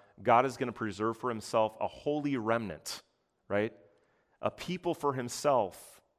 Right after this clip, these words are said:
that he's going to rescue and he's going to save.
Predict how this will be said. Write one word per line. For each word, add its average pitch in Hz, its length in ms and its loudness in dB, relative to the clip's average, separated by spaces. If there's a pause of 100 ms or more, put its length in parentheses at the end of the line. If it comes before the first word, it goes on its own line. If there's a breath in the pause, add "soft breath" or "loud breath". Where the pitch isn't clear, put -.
(280)
that 113 140 6
he's 123 180 -4
going 131 220 -2
to 117 120 -8
rescue 110 560 -2
and 92 100 -6
he's 107 160 -8
going 101 200 -6
to 90 80 -8
save. 82 560 -8